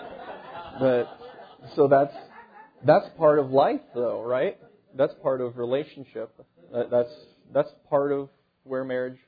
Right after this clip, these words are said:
should go eventually. Um, but then you,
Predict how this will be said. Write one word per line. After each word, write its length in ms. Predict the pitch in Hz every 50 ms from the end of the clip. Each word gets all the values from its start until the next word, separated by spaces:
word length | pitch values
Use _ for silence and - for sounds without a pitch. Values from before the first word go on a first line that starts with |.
| _ _ _ -
should 140 | 143 139
go 280 | 127 123 110 110 120 127 _ _ _ _ _ _ _ _ _ _
eventually. 480 | - 117 117 117 _ - 117 120 131 139 _ _ _ _ _ _ _ _ _ _ _ _ _ _ _ _ _ -
Um, 340 | 127 123 117 110 107 98 - 113 104 _ _ 233 _ _ _ _ _ _ _ _ _ _ _ _ _ _ _ _ _ _ _ _ _ _ _ -
but 300 | 131 131 127 120 - 127
then 420 | 127 143 170 185 175 165 160 160 - _ _ _ _ _ _ _ _ _ _ -
you, 220 | 127 127 127 120